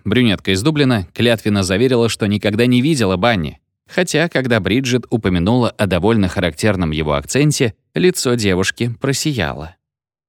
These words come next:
«Должно быть, это тот, с кем я договаривалась о встрече пару пятниц назад. Он так и не появился.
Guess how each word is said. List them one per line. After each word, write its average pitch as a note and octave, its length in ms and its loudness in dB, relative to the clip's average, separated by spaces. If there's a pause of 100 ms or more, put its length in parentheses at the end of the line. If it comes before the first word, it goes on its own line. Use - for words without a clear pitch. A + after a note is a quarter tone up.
(460)
«Должно B2+ 420 2
быть, D3+ 200 2
это C#3+ 180 0
тот, D3+ 220 2
с - 60 -6
кем C3+ 160 2
я C3+ 160 4
договаривалась A#2+ 680 2
о A2 80 2
встрече B2+ 440 0
пару A#2+ 260 2
пятниц A2 480 -2
назад. A2+ 480 0
Он D#3 260 -2
так B2+ 200 0
и A2+ 40 2
не G2+ 120 2
появился. A2 600 0